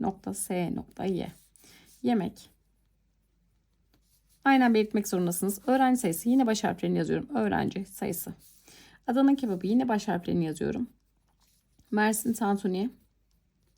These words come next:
Konya etli ekmek. Edirne yaprak ciğeri. Bursa İskender kebabı. Bakalım hemen.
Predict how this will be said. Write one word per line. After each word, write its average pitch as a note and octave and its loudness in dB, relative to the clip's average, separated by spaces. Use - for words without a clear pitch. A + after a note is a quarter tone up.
Konya A#3+ 4
etli A3+ 0
ekmek. G3 -4
Edirne B3+ 4
yaprak A#3 0
ciğeri. F#3 0
Bursa C4+ 0
İskender A#3+ 4
kebabı. F#3+ 0
Bakalım D4 2
hemen. F3 0